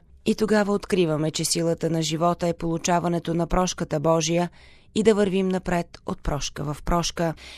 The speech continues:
Франциск се спря на блиндираната врата на греха, който извършваме. „Като не си прощаваме“, каза той,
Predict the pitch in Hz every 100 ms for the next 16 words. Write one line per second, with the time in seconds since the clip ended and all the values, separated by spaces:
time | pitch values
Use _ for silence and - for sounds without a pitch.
0 | - 240 226 220 226 - - 202 - 202
1 | 196 190 180 185 180 175 175 165 165 165
2 | - 180 180 147 151 156 170 160 - 170
3 | 165 165 156 170 175 185 175 170 160 -
4 | - - - - - 190 190 185 180 190
5 | - 175 - 185 180 170 170 170 160 165
6 | 185 180